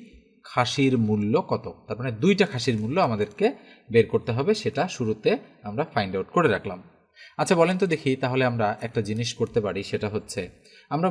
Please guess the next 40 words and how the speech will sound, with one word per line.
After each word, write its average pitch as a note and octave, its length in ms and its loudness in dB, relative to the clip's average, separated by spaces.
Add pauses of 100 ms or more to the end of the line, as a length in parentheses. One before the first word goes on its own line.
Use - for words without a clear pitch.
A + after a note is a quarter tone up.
বলতে F3 240 -2
পারি C#3 140 2 (100)
যে C3 60 0 (100)
তিনটি F#3 260 0 (100)
গরু D3+ 180 6 (120)
মানে C3+ 160 -2 (640)
নয়টি B2+ 380 4
খাসি, C3 260 -4 (320)
অথবা G3 320 8
আমরা E3+ 220 4
লিখতে C#3+ 180 2
পারি C3 180 2 (120)
নয়টি A2 300 -2
খাসি G#2 300 -10
মানে D3+ 120 0 (120)
তিনটি G#2 300 0
গরু। F2 140 -8 (360)
এই A3 120 10
বিষয়টা G#3 300 6 (180)
কিভাবে F3+ 360 2
কোনটা D3 280 0
আগে A2+ 200 2
লিখব A2+ 160 -2 (140)
পরে G#2+ 220 4
লিখব F#2+ 180 -2 (440)
সেটা D3 260 4
ডিপেন্ড F3 280 0 (100)
করে A2 160 4 (140)
যে D#3+ 80 2 (100)
পরে F#3 180 6 (100)
কি F3 140 -2
দেওয়া G#2 160 4
আছে G#2 200 -6
সেটার G2+ 280 -6
উপর। - 140 -12 (360)
দুইটি A3 300 8
গরুর D#3 240 6
মূল্য C#3+ 220 2
দেওয়া A2+ 160 4
আছে G#3+ 120 2